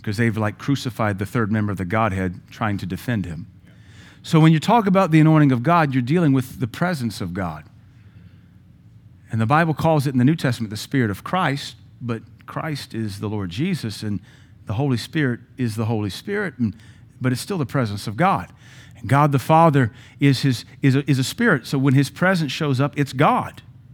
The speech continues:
And yet there's a distinction in the presence of God Almighty. There's a distinction in the presence of the Lord Jesus Christ.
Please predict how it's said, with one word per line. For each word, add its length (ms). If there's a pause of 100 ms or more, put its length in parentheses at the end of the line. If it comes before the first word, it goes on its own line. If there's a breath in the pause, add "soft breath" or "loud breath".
(680 loud breath)
And 160
yet 100
there's 200
a 60
distinction 840
in 180
the 60
presence 480
of 120
God 240
Almighty. 400
There's 220
a 60
distinction 580
in 60
the 80
presence 480
of 80
the 80
Lord 240
Jesus 340
Christ. 320